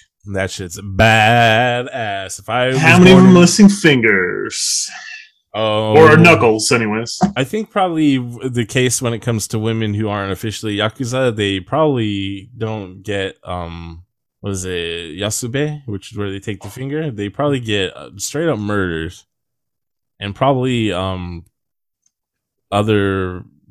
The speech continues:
Speaker 2: Well, now
Speaker 1: bad
Speaker 2: your book is depressing. I hope you're
Speaker 1: sexual
Speaker 2: fucking
Speaker 1: stuff.
Speaker 2: happy. <laughs>
Speaker 1: Yeah, well, I, once again, Yakuza, they, um,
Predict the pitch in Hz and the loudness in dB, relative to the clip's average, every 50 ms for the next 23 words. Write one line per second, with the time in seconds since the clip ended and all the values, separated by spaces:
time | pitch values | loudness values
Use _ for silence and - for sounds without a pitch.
0 | - - - 160 156 117 170 180 208 208 175 147 139 156 165 - 214 208 202 - | -2 4 6 6 8 8 8 8 8 8 8 8 6 4 6 6 6 6 6 6
1 | 233 - - 190 190 151 - - - 117 110 107 113 117 143 160 180 175 160 165 | 4 2 6 6 6 6 4 0 -2 -4 -2 2 2 4 4 4 6 6 4 4
2 | - - - 151 147 - 190 175 180 156 127 117 107 90 101 101 98 98 104 - | 2 2 2 2 2 4 6 6 6 6 6 4 2 0 -2 -2 -2 -2 -2 -4
3 | - - - 160 143 - - 131 117 - _ _ - - - - - 127 110 101 | -6 0 2 2 2 2 -4 -10 -10 -10 _ _ -10 -10 -10 -12 -10 -8 -6 -6
4 | 95 87 - 135 87 87 107 117 120 123 120 120 123 123 123 131 139 135 - - | -4 -2 -2 -4 -4 -4 -4 -2 -2 -2 -2 -4 -4 -6 -4 -6 -6 -6 -6 -6
5 | - 156 147 135 127 127 131 131 131 - 123 113 110 110 101 98 92 92 92 92 | -4 -4 -4 -4 -4 -2 -4 -4 -4 -4 -8 -4 -2 0 0 0 0 -2 -2 -2
6 | 104 107 107 104 104 101 95 95 95 92 92 92 92 87 82 85 87 82 | -2 -2 -2 -2 -2 -4 -6 -6 -8 -8 -8 -10 -10 -12 -12 -12 -14 -16